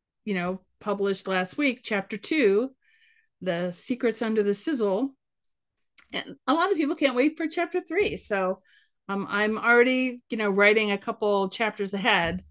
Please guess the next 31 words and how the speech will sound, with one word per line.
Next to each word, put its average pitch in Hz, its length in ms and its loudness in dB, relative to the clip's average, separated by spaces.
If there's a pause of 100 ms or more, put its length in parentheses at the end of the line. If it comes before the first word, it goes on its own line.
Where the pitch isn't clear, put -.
(280)
So - 340 -16
I 196 140 -2
can't 247 260 -4
tell 285 120 -2
you 285 100 0
what's 285 160 -6
gonna 277 180 2
happen. 214 500 -6 (920)
But, 190 560 0
um, 180 640 -4
it 202 160 -2
is 247 260 2
a 214 160 -4
murder 233 440 -2
mystery. 151 640 -8 (140)
So 165 260 -8
we 180 160 -6
haven't 226 280 -2
gotten 226 220 -4
to - 120 -16
the 226 80 -4
mystery 220 420 -6
yet 185 140 -4
in 175 80 -12
the 180 80 -8
story, - 580 -12 (800)
but - 180 -10
we 190 300 -4 (160)
are 202 200 -8
getting 208 760 -6
there. 143 440 -10